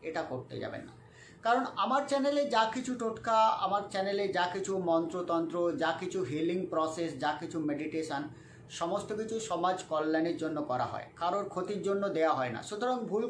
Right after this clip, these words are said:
করেও কারোর ক্ষতির উদ্দেশ্য নিয়ে এই প্রয়োগগুলো করতে যাবেন না। তাতে করে হবে কি, আপনি যদি কোনো অসৎ উদ্দেশ্য সাধনের জন্য এই প্রয়োগ করেন, তাহলে আপনার তো উপকার হবেই না, উল্টে কিন্তু আপনার জীবনে ক্ষতি হবে। কারণ law of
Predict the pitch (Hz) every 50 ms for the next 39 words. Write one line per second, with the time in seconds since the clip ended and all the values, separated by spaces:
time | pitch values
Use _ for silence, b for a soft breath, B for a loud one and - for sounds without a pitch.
0 | 262 247 247 254 294 330 - B B B B B B B - 208 220 254 262 262
1 | 262 - 233 226 233 262 269 254 196 214 202 180 180 233 233 233 - 262 247 233
2 | 226 220 233 262 330 359 - - - 196 240 226 214 - 202 208 220 226 214 196
3 | 220 233 233 233 226 220 214 214 - 240 226 220 220 214 220 220 220 220 240 311
4 | - B B B B B B B B 226 226 233 285 285 - 285 285 285 277 -
5 | 247 254 254 254 - 262 302 370 466 - 427 - - - 240 208 220 - - 262
6 | 277 247 269 262 262 277 277 262 - - - - - - 240 247 247 - 208 220
7 | 220 - 285 302 302 285 262 226 214 269 262 254 - 269 254 - - 196 202 196
8 | 220 226 226 220 - 220 208 202 202 196 185 185 196 190 - 180 175 180 180 180
9 | - - - 151 151 160 165 - 254 262 - - 175 165 190 190 196 202 - -
10 | 170 160 - - 196 196 196 - 220 190 185 170 202 208 202 220 214 190 160 165
11 | 170 175 202 202 196 185 202 277 - B B B B B B B - 185 196 214
12 | - 240 233 226 240 240 226 226 269 294 339 - B B B B B 175 170 165
13 | 202 202 202 190 180 208 208 214 220 226 - - 196 190 190 220 220 208 208 226
14 | 262 - - 208 208 214 214 202 190 185 185 196 208 202